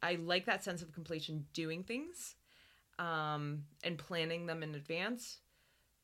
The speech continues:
but I'm definitely not rigid by any stretch of the imagination. And half of those things on my to-do list just get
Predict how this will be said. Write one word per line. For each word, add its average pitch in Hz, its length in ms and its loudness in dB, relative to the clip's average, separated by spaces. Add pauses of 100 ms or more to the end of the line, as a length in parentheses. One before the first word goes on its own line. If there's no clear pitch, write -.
(180)
but 170 340 4
I'm 170 220 2
definitely 151 400 2
not 117 200 -2
rigid - 400 -10 (640)
by 135 460 -4
any 131 180 -4
stretch - 240 -12
of - 60 -14
the 135 40 -10
imagination. - 640 -10
And 151 220 0
half 180 280 4
of 185 60 -2
those 170 200 4
things 165 260 -2
on 147 80 -4
my 147 100 0
to-do 147 420 -4
list 147 280 -2
just 139 200 -6
get - 200 -4